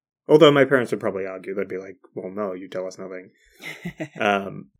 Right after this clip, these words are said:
Speaker 1: but I'm not hiding anything.
Speaker 2: I worry about, like, when I write, like, really crude things on Delisted, or I say things on here, and, like, "Oh my God, I really hope they
Speaker 1: <laughs> Oh,
Speaker 2: don't"
Speaker 1: I don't have problems with that.
Speaker 2: I, I sometimes worry.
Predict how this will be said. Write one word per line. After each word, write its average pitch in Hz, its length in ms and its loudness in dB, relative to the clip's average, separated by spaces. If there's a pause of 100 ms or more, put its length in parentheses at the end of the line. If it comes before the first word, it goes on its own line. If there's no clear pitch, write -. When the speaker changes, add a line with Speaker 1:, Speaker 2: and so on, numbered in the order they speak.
Speaker 1:
but 113 120 4
I'm 113 60 2
not 117 160 -2
hiding 107 400 2
anything. 98 460 -12 (520)
Speaker 2:
I 294 100 2
worry 277 280 -2
about, 175 300 -2
like, 151 240 -8
when 156 160 -8
I 151 80 -8
write, 131 240 -8 (420)
like, 143 120 -10 (200)
really 147 340 0
crude 143 360 -6
things 131 240 -8
on 113 160 -8
Delisted, 120 640 -10
or 117 120 -8
I 123 180 -10
say 131 160 -6
things 139 260 -8
on 120 120 -10
here, 123 260 -10 (120)
and, 135 100 -8
like, 147 180 2
"Oh 147 60 -6
my 135 120 -6
God, 117 240 -6
I 117 40 -8
really 110 220 -12
hope 131 160 -14
they 143 60 6
Speaker 1:
<laughs> - 20 10
Oh, 135 40 12
Speaker 2:
don't" 110 100 4
Speaker 1:
I 120 40 8
don't 135 120 6
have 110 120 4
problems 107 300 0
with 101 100 -4
that. 95 240 -6 (720)
Speaker 2:
I, 147 200 -4
I 139 120 -4
sometimes 139 360 -10
worry. 123 380 -12